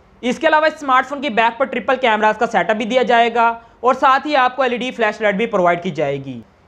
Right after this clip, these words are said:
यहीं पर अगर मैं डिस्प्ले के बारे में बात करूं तो यहाँ पर आपको सिक्स पॉइंट फ़ाइव एट इंचेस का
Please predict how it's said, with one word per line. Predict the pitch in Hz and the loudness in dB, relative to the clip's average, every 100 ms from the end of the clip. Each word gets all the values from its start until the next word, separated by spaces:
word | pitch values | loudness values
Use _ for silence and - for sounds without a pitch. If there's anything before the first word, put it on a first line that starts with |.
| 156 | -6
यहीं | 165 233 262 | 0 0 0
पर | 285 302 | 2 2
अगर | 277 | 2
मैं | 277 | 0
डिस्प्ले | 214 - 262 | -2 -2 -2
के | 269 262 | 0 2
बारे | 247 254 | 2 2
में | 254 | 2
बात | 220 233 | 2 2
करूं | 240 240 | -2 -8
तो | 254 | -4
यहाँ | 202 190 226 | -2 0 0
पर | 233 | 2
आपको | 208 208 247 | 4 2 -2
सिक्स | 233 247 247 | -4 -6 -8
पॉइंट | - 277 269 | -4 -4 0
फ़ाइव | 214 214 220 | 0 0 0
एट | 214 196 | -2 -2
इंचेस | 190 185 190 | -4 -6 -2
का | 190 190 202 | 2 2 0